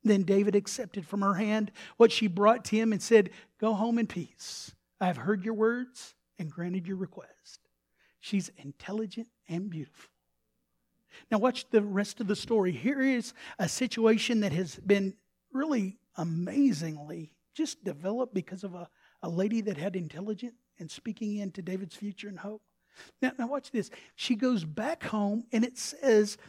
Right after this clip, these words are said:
to just kind of summarize it, Nabal is having, you know, the party and the festival, and he's so drunk, and he gets, she gets back and,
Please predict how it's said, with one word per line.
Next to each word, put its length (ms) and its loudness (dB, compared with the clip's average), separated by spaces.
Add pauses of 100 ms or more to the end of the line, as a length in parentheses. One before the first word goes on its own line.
(220)
to 100 -2
just 300 -2
kind 140 -2
of 100 0
summarize 640 4
it, 120 0
Nabal 500 8
is 120 4
having, 480 2
you 80 4
know, 140 2
the 100 -2
party 420 2
and 140 2
the 60 0
festival, 560 0
and 100 4
he's 140 0
so 160 2
drunk, 480 2 (220)
and 80 4
he 100 6
gets, 320 0 (140)
she 140 -2
gets 220 2
back 360 8
and, 140 -2